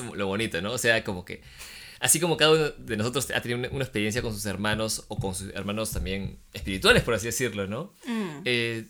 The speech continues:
Speaker 1: también sería bonito que nos compartan, ¿no? O sea, cómo, ¿qué tal, no? O sea, cómo, cómo les ha ido con, con el tema de los hermanos, si tienen hermanos, si no tienen hermanos biológicos. Y, y si tienen hermanos también espirituales, por así decirlo, o sea, con gente con la que se sientan hermanos,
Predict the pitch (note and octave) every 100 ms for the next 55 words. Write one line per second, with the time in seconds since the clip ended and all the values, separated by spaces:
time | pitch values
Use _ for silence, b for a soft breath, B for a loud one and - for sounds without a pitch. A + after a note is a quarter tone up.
0 | - - D#3+ D4 C4 G3+ A3 A#3+ F3+ F3+
1 | F#3+ F#3+ - B2 D#3 D3+ D3 D3 E3+ C4+
2 | D3+ C#3+ D3+ D3+ D3+ C#3+ C3+ - B B
3 | B B C#3 C#3 D3 C#3+ - A#2 D3+ C3+
4 | A#2 A#2+ A#2 A2+ C3+ C3+ B2+ C3+ A#2+ G#2+
5 | G2+ F#2 A#2 A#2+ A#2+ G2+ G#2+ A#2 A2 F#2+
6 | G2+ F#2 G2+ G2 F#2 F#2+ F2+ F2 F2 F2
7 | F2 F#2 F#2+ F#2+ G2 - - B B B
8 | B B - A#2 A2 G#2+ A#2 - C#3 D3
9 | C3+ C#3 - A2+ B2+ C3 - - E3 E3+
10 | A3+ G3 C#3 B2 C3 D3 C3+ D3+ C#3 A2+
11 | A2 G#2 - D3 D#3 C3 A2 G#2 G2+ G2
12 | F#2+ A2+ B2+ B2+ - _ A2+ G#2 A2+ A#2+
13 | A#2 A2+ A2+ - -